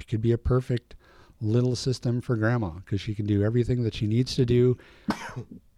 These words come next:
Um, it's, it's not gonna be all that expensive,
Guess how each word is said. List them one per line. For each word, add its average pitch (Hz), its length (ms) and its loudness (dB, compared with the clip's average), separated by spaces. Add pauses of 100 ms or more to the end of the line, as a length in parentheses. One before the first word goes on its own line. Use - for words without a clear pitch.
(160)
Um, 117 340 2
it's, - 180 -6 (100)
it's 110 260 -2
not 110 320 2
gonna 120 160 2
be 113 120 2
all 113 140 2
that 110 160 0
expensive, 107 720 -2